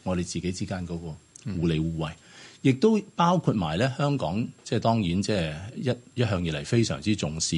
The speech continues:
Speaker 1: 嘅，就係話有一個公平、合理、開放、自由嘅，
Speaker 2: 嗯。
Speaker 1: 呃，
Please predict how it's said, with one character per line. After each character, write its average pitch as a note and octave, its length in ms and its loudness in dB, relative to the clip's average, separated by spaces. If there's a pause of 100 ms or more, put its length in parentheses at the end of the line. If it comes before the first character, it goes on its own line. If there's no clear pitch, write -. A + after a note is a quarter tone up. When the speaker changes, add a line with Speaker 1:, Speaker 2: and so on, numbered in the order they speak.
Speaker 1:
嘅， E2 160 -2 (380)
就 - 120 -2
係 E2 100 2
話 D#2+ 220 2 (240)
有 F2 200 4
一 - 20 4
個 E2+ 280 2 (220)
公 B2 220 4
平、 C#2+ 200 -2
合 - 240 -4
理、 F2 200 0
開 G#2+ 280 4
放、 E2 300 -2
自 - 180 -2
由 E2 140 0 (720)
嘅， E2 540 0 (380)
Speaker 2:
嗯。 - 0 -
Speaker 1:
呃， E2 400 -4